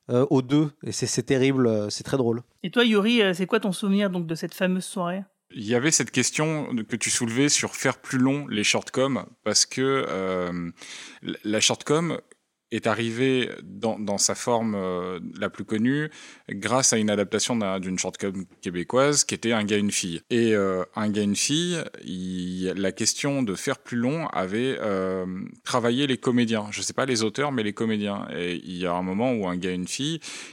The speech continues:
Speaker 3: ils avaient fait séparer le, le couple pour, euh, pour faire un peu des nouveaux sketchs où c'était un gars, une fille séparés. Et, et je me rappelle de Jean Dujardin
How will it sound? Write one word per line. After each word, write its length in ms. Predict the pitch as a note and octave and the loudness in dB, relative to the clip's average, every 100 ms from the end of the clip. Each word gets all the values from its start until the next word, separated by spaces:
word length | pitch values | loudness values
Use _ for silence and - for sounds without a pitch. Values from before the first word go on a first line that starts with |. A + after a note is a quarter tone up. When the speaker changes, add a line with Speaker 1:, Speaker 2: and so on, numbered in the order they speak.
| - | -8
Speaker 3:
ils 160 | F2+ | -2
avaient 160 | G2+ G2 | -2 -2
fait 160 | - A#2+ | 0 2
séparer 560 | - G#2+ G2+ G2+ A2 | 2 2 0 0 0
le, 240 | G#2+ F2+ F2+ | 0 -4 -4
le 140 | F2+ | -6
couple 420 | - D3+ E3+ G#2+ | -6 -8 -4 -6
pour, 400 | F2 - G2+ F2+ | -6 -10 -10 -6
euh, 160 | F2 E2+ | -4 -6
pour 180 | F2 - | -10 -8
faire 200 | G2+ F2+ | -6 -6
un 60 | |
peu 120 | F2 G#2 | -6 -6
des 140 | F#2+ | -4
nouveaux 260 | F#2 F2 F2+ | -4 -2 -4
sketchs 400 | - B2 C3+ - | -2 -2 -2 -4
où 60 | |
c'était 240 | - F2 G2 | -6 -6 -4
un 120 | F#2 | -2
gars, 140 | F#2 | -2
une 160 | F#2 F#2 | -2 -2
fille 160 | - | -4
séparés. 540 | F#2 E2 D#2 E2+ A#2 F3 - | -2 -4 -4 -4 -4 -4 -6
Et, 300 | F#2+ F#2 G#2 | -6 -4 -4
et 20 | |
je 140 | F#2 | -2
me 40 | G2+ | -2
rappelle 220 | F#2+ B2 | 0 0
de 60 | G#2+ | 2
Jean 160 | A2+ | 0
Dujardin 320 | G2+ G2+ G2 | 0 0 2